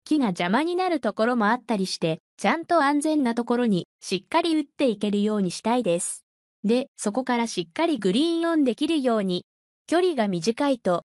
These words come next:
傾斜が強いと戻ってきたりするから、気をつけています。グリーンが柔らかくて遅そうなことに加え、また、戸穴、芝っていう感じですが、いかがでしょうか？いい状態とは言えないのかな、っていう感じですね。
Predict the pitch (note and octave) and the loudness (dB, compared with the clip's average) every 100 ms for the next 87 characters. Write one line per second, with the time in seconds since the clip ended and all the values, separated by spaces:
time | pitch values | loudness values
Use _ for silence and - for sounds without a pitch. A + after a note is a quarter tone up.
0 | _ C4 D4 C#4+ A3 A3 - F#3+ D4+ D4+ | _ 0 2 2 0 -2 -2 0 0 2
1 | G3+ E3 A3 D4 B3 A3+ A3+ F#3 F3 F3+ | 0 0 0 0 -2 -2 -2 -2 -2 -2
2 | G#3+ G#3+ F#3 F#3 _ _ - G3 D4+ - | -2 0 0 0 _ _ -2 2 2 0
3 | D#4 C4+ F#3+ E3 E3+ F#3+ - - _ _ | -6 -2 -2 0 -2 -4 -8 -18 _ _
4 | _ - F3+ G3+ D#4+ D#4+ A#3+ G3 F3 A3 | _ -2 0 2 2 2 2 0 0 0
5 | C#4+ D4 D#4+ - G3+ F3 F#3+ D#4 D#4 D4+ | 0 -2 -4 -4 -2 0 0 -4 0 2
6 | D4 C#4+ C4+ A#3+ G#3+ - F#3 F#3 F#3 - | 2 0 -2 -2 -2 -2 0 2 4 2
7 | _ G3+ G3+ A3+ - - G#3 D4+ C#4+ C4+ | _ -4 0 0 0 -2 2 2 2 0
8 | - - G#3 D#4+ - C#4+ C4+ C#4 C#4 C4+ | -2 -4 0 0 2 0 0 0 -2 -2
9 | C4 C#4+ C#4 A3 F3 E3 _ E3+ A#3 E4 | 0 -2 0 -2 -2 -4 _ -4 -2 0
10 | F4+ D#4+ A#3+ G#3+ - F3 C#4 _ _ _ | 0 0 -2 -2 0 -2 -2 _ _ _
11 | - C#4+ F#4 C#4+ G#3+ A#3+ C4 C4 C#4+ A#3+ | -8 0 0 0 -2 0 0 0 0 0
12 | F3 F#3 A3+ B3 G#3 F3+ F3 F#3 F#3+ _ | 0 0 0 2 0 0 0 0 -2 _
13 | _ - F#3 F#3+ F#3+ G3+ G#3+ A#3 A3+ A3+ | _ -6 0 0 0 -2 0 0 0 0
14 | F#3+ F#3 | -2 -4